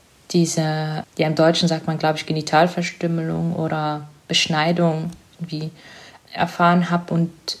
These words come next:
im Englischen ist es dieser Begriff F G M sozusagen. Und das ist so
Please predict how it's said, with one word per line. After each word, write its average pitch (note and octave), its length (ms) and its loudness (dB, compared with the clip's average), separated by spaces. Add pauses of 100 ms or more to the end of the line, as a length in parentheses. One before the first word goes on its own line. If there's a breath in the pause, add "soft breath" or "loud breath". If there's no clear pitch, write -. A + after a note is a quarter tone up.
(880)
im D#3+ 120 0
Englischen E3+ 400 4
ist D#3+ 180 -4
es - 260 -6
dieser D#3 420 -2
Begriff D#3+ 360 -2
F E3+ 220 4
G - 160 0
M G3 360 4 (120)
sozusagen. F#3+ 420 2
Und E3 160 0
das F3 260 6
ist F#3 200 -4
so F3+ 420 6